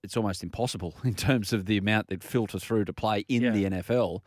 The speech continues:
Speaker 2: College
Speaker 1: So you
Speaker 2: sport.
Speaker 1: think of all those
Speaker 2: College
Speaker 1: athletes that
Speaker 2: sports.
Speaker 1: drop out of that. Yeah. Anyway, interesting. Cricket, Brendan McCullum takes over as England's red ball coach. So Kiwi, not Justin Langer, not Ricky Ponting. Kiwi takes over, and a, uh, deep-thinking, mild-mannered Kiwi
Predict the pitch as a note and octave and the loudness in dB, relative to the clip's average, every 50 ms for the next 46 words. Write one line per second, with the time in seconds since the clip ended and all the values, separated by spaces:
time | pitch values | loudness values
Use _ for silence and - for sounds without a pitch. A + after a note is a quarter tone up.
0 | - - F#3 F#3 E3 C3+ - - - C#3+ C#3 C3+ - F3 E3 C#3 A2 B2+ G2 B2+ | -2 -2 0 0 0 -2 -4 -4 -2 0 0 2 2 0 0 2 0 0 0 2
1 | D3 D3 D3 C#3+ C3+ B2+ A#2+ A2+ G#2+ G2+ G#2 A2+ A2+ A#2+ D#3 D#3+ D3 B2+ G#2+ - | 2 2 4 4 4 4 4 4 4 4 2 2 0 2 2 2 2 0 -2 -4
2 | - G#2 A2 A2 G#2+ - - - - G#2+ F#2+ - F#2+ F2+ F2+ G2 G2+ - - A2 | -6 -6 -4 -4 -4 -6 -8 -10 -8 -6 -4 -4 -4 -4 -4 -6 -8 -8 -8 -8
3 | A2+ G2+ F2 F2 _ _ - D#3 A#2+ F#2 E2+ C3+ - - - D3 - A#2 - - | -8 -8 -8 -10 _ _ -10 -8 -6 -6 -6 -6 -8 -10 -12 -10 -10 -10 -10 -10
4 | E2+ - - D3+ D3 - G2+ - - B2 B2 B2 A2+ A2 - - B2 B2 A#2+ A2 | -8 -2 0 0 0 0 -2 -2 0 2 2 2 2 0 0 0 0 0 0 -2
5 | - A#2 A2 G#2+ - A#2 A2 A2 G2+ G#2+ G#2+ G#2 - - B2 B2 C3+ C3 B2 A2+ | -2 -2 -2 -2 0 0 0 0 0 0 -2 -2 -2 -2 0 0 0 2 0 0
6 | G2 G2 A2 A2+ A2+ G2+ A#2+ A#2 A2 G#2 - - A#2+ C#3 - - - - - - | 0 2 2 2 2 2 2 2 2 2 2 2 2 2 2 -2 -6 -10 -10 -16
7 | - _ _ _ _ _ _ - G#2 F#2+ - A#2+ B2 C#3 C3+ C3 B2+ C#3 D3+ - | -20 _ _ _ _ _ _ -10 -10 -6 -2 -2 0 0 2 2 4 4 2 2
8 | - C#3+ C3+ B2 A#2+ A2 B2 A2+ A#2 B2 C#3 D#3 E3+ D3 B2 A#2 C3 D3 D3 - | 2 0 0 0 0 -2 -2 0 0 0 0 -2 -2 -2 2 4 4 4 4 4
9 | C#3 B2+ A#2 B2 A#2 - - A#2 A#2 A2+ C#3 D3+ F#3 G3 F#3 - _ _ _ _ | 2 0 2 0 -2 0 0 0 0 0 -2 -2 -4 -6 -10 -14 _ _ _ _
10 | _ _ - A#2 A#2+ A#2 A#2 - - A#2+ A#2 A2 - - A2+ B2 C#3+ D#3+ C#3+ - | _ _ 0 0 2 2 2 0 2 0 0 0 0 0 0 0 0 0 -2 -4
11 | - - - A2+ A2 G#2+ A2 G#2+ G#2+ G#2+ A2 G#2+ G#2 G2 - _ - _ _ - | -6 -4 -2 0 0 2 2 2 2 2 2 2 2 0 -2 _ -20 _ _ -2
12 | A2+ C#3+ D3+ D3 - - - C3 C3 - B2+ A#2+ A#2 A#2 A2+ G#2+ - - _ _ | 2 2 2 2 2 0 0 0 0 2 0 0 2 0 0 -2 -6 -12 _ _
13 | _ _ _ _ _ _ - A#2 B2+ C3 B2+ B2 A2 A2 B2+ C3+ C3+ A#2+ G#2 F2+ | _ _ _ _ _ _ 2 4 6 6 6 6 4 4 4 4 4 4 2 0
14 | - - _ _ _ _ _ _ _ _ _ _ _ - A2+ A2 G#2+ G2+ G2+ G2+ | -4 -10 _ _ _ _ _ _ _ _ _ _ _ -2 0 0 2 2 0 0
15 | G2+ F#2+ | -2 -4